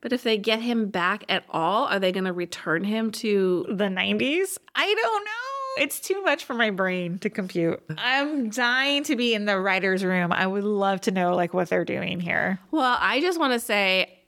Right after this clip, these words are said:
Speaker 1: I thought this was a very satisfying season finale.
Speaker 2: Yes, I agree.
Speaker 1: So many open threads that I had kind of forgotten
Speaker 2: Mm-hmm.
Speaker 1: about.
Speaker 2: Mm-hmm.
Speaker 1: I'm glad they touched on the Zoe Spencer of it all.
Speaker 2: <laughs>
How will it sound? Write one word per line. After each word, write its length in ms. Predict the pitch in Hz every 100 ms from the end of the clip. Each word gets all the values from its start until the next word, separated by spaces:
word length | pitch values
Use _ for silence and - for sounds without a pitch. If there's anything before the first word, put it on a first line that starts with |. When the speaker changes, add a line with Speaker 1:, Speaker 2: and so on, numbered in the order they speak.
| _ 208
Speaker 1:
I 140 | 202
thought 160 | 220 214
this 160 | 202
was 80 | 190
a 120 | 180
very 520 | 165 156 170 175 196 233
satisfying 760 | 214 180 175 185 180 170 175
season 320 | - 170 165
finale. 540 | 170 165 156 151 147 180
Speaker 2:
Yes, 320 | 196 170 196
I 60 |
agree. 420 | 190 202 190 147 -
Speaker 1:
So 680 | - - - 240 240 262 302
many 540 | 294 285 262 240 233 - -
open 360 | 254 294 330
threads 300 | 269 240 233
that 100 | 214
I 80 | 190
had 140 | 202 190
kind 240 | - 196
of 100 | 196
forgotten 500 | - 160 151 147 175 220
Speaker 2:
Mm-hmm. 40 | 233
Speaker 1:
about. 560 | 214 214 214 214 214 220
Speaker 2:
Mm-hmm. 340 | 233 220 226 220
Speaker 1:
I'm 160 | 180 180
glad 380 | 185 185 180 175
they 340 | 175 165 165 - _ -
touched 400 | - 208 202 -
on 200 | 190 175
the 80 | 160
Zoe 320 | 170 160 151
Spencer 640 | - - 175 214 240 233
of 140 | 226 233
it 80 | 226
all. 160 | 220 220
Speaker 2:
<laughs> 340 | 214 214